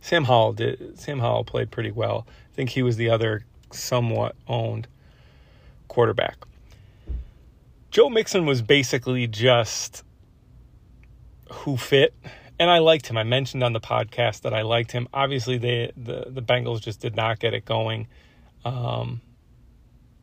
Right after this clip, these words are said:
so that was a failure of a play. I thought it would, I thought it was dumb to not play Jamal Williams, right? Um, he was gonna be pretty much the only back that got work.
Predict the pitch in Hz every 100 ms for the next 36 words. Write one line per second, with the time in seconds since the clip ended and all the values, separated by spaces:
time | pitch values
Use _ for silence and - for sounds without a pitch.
0 | _ _ - 131 120 120 - 113 107 -
1 | 120 113 110 110 - 127 110 110 - 143
2 | 143 135 - - - _ - _ _ _
3 | 139 127 180 170 147 123 - 143 175 151
4 | 110 135 135 123 110 110 - 131 123 127
5 | 127 127 131 131 131 120 113 120 123 -
6 | - 117 110 110 110 110 117 120 120 113
7 | 123 113 120 - 127 120 - 120 113 110
8 | 110 113 107 - - 107 - 151 151 -